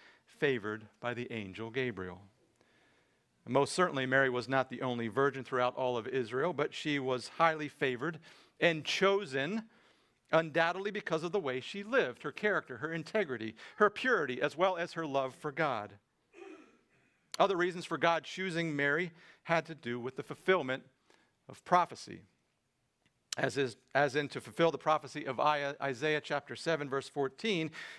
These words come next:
it was imperative the mother of Jesus was to be a virgin. And prophecies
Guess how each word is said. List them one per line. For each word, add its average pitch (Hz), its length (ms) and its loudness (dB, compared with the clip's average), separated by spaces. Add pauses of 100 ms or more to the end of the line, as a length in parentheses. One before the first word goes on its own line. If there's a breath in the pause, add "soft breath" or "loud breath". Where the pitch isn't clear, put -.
it 180 120 6
was 156 140 -2
imperative 185 640 2
the 151 80 -4
mother 156 240 4
of 147 180 -4
Jesus 156 480 -2
was 147 140 -6
to 143 100 -8
be 131 220 -2
a 127 100 -4
virgin. 123 480 -2 (1000 soft breath)
And 107 140 -12
prophecies 147 840 0